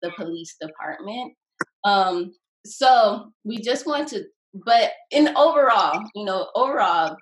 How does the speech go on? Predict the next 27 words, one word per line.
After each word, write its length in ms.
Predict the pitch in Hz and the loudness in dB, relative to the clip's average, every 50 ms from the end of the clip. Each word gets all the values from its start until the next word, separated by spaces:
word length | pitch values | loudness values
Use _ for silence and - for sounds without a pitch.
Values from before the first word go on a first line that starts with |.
| _ - 170 | _ -8 -6
uh, 180 | 185 175 147 135 - _ _ _ _ _ - | -4 -4 -6 -8 -12 _ _ _ _ _ -8
the 100 | 202 240 | -8 -4
state 220 | 247 254 247 247 | -2 0 0 0
of 120 | 247 220 | -2 0
Black 220 | 196 208 208 202 - | 2 0 0 2 0
America, 680 | 185 180 185 185 180 180 - - - 196 175 175 165 - - _ _ _ _ _ _ _ _ | -4 -6 -6 -10 -8 -8 -8 -8 -6 -6 -6 -6 -6 -8 -12 _ _ _ _ _ _ _ _
there's 220 | - 202 208 214 214 | -4 -4 -4 -4 -4
just 200 | 226 220 220 208 | -8 -8 -6 -2
been 280 | 214 214 196 180 156 - - | -2 -2 -2 -2 -6 -8 -16
<laughs> 80 | - - | -16 -8
so 400 | - 247 302 392 311 294 247 233 | -4 -2 0 2 2 2 0 0
much 300 | 226 214 202 196 185 - - - _ _ _ _ _ _ - | -4 -4 -4 -4 -6 -8 -14 -18 _ _ _ _ _ _ -10
deeply 520 | - 254 277 277 277 - 202 214 214 214 | -4 -2 -2 -2 -2 -6 -10 -10 -8 -6
rooted 420 | 190 190 208 214 220 214 208 170 - - - _ _ _ - - - | -6 -6 -6 -6 -4 -4 -6 -6 -6 -12 -18 _ _ _ -16 -10 -8
oppression 880 | 185 185 - - - 226 214 208 - - - 202 196 190 185 180 160 151 _ - | -8 -8 -8 -6 -2 -2 -2 -2 -2 -6 -6 -4 -2 -2 -2 -4 -6 -10 _ -2
that 300 | 196 196 185 185 180 - - - - _ - 202 - - 180 - | 0 2 2 2 0 0 -2 -6 -14 _ -20 -12 -10 -4 -4 -2
in 120 | 208 196 - - - | -2 -2 -6 -4 -2
all 220 | 190 208 233 262 262 - 208 | 0 2 2 2 2 0 0
areas 320 | 202 190 190 190 190 165 | -2 -2 -2 -4 -6 -6
of 100 | 185 170 | -6 -6
our 160 | 170 170 165 | -4 -2 -2
life 280 | 165 160 156 156 180 - _ - 196 | -2 0 -2 -2 -4 -8 _ -14 -14
affect 380 | 202 - - 202 220 269 - - - 156 | -10 -4 -2 -2 -2 -2 -6 -12 -10 -10
us, 280 | 143 143 - - - - - _ - | -8 -8 -10 -14 -18 -20 -20 _ -10
um, 440 | 170 165 165 156 143 139 160 185 180 _ _ _ _ _ _ _ _ _ _ _ _ | -6 -6 -4 -6 -6 -8 -12 -14 _ _ _ _ _ _ _ _ _ _ _ _ _
with 260 | 156 160 185 185 180 - | -12 -8 -8 -8 -8 -6
business 320 | 247 269 269 269 254 208 | -4 -4 -4 -2 -4 -8